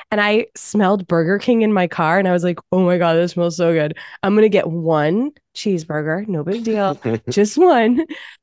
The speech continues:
Speaker 1: And I ate a cheeseburger, and I also ate some fries, and I was so excited eating it. And I was so, I didn't just feel, I didn't feel sick. It wasn't like I had diarrhea or threw up. It wasn't like that.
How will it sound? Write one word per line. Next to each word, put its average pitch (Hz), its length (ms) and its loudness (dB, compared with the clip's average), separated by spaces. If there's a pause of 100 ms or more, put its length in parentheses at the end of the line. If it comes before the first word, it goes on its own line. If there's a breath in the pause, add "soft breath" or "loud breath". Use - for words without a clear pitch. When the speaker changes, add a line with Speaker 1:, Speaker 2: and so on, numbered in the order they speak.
Speaker 1:
And 214 140 2
I 202 160 2
ate 202 260 2
a 190 80 0
cheeseburger, 202 680 0
and 185 140 2
I 165 80 4
also 160 260 0
ate 135 160 -4
some 160 120 -4
fries, 147 360 -2
and 165 80 0
I 143 80 0
was 143 100 -4
so - 280 -2
excited 170 480 -2
eating 175 240 -2
it. 226 180 -2 (360 loud breath)
And 208 80 0
I 220 80 4
was 185 160 0
so, - 580 -2
I 233 80 -4
didn't 330 260 0
just - 260 -4
feel, 220 120 -2 (260)
I 240 60 0
didn't 349 200 0
feel 214 160 0
sick. 170 340 -4
It 233 100 4
wasn't 269 300 0
like 190 200 0
I 175 100 2
had 170 260 -2 (280 loud breath)
diarrhea 175 480 2
or 165 60 -2
threw 160 220 -2
up. 143 120 -2
It 156 60 0
wasn't 220 300 0
like 147 240 -4
that. 135 200 -6